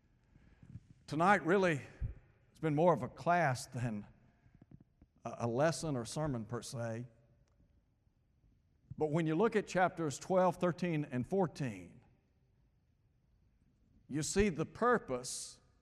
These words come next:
of the spiritual gifts that are outlined in First Corinthians chapter twelve, Romans chapter twelve, and you realize that they were temporary in nature.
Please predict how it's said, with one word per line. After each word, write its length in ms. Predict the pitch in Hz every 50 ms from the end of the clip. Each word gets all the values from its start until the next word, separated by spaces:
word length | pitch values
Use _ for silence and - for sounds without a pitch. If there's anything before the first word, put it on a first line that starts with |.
| _ _ _ _ _ _ _ _ _ _ _ _ _ _ _ _ _ _ _ _ -
of 140 | 131 139 123
the 60 | 127
spiritual 400 | - - 180 180 165 - 165 147
gifts 600 | 123 117 160 165 151 143 147 139 - - - - -
that 140 | 139 143 143
are 120 | 139 139 -
outlined 800 | 135 143 160 180 165 127 127 120 117 110 113 120 131 131 - - _ _ - _ _ _ _ _ _ _ - _ _ _ _ _ - _ _ _ _ _ _ _ _ _ _ -
in 60 | 95
First 180 | 87 131 135 -
Corinthians 300 | 151 147 139 135 120 -
chapter 240 | 151 143 - - 113
twelve, 540 | - - 139 139 143 156 170 185 196 190 - - - - - _ _ _ _ _ _ _ - - -
Romans 280 | 71 117 127 151 147 127
chapter 300 | - 151 151 147 147 131
twelve, 500 | - - 151 151 147 156 170 185 196 - - - - - - - _ _ _ _ _ - _ _ _ _ _ _ - _ - - - - - _ _ - - - - _ _ _ _ -
and 120 | - 143 151
you 100 | 139 147
realize 800 | 165 196 196 170 156 147 143 143 147 156 160 147 - - - - - _ - - _ -
that 140 | 127 127 123
they 120 | 143 143
were 140 | 139 143 143
temporary 680 | - - - 117 120 - 120 120 117 117 117 113 110 117
in 140 | 120 123
nature. 360 | 123 127 123 110 110 - -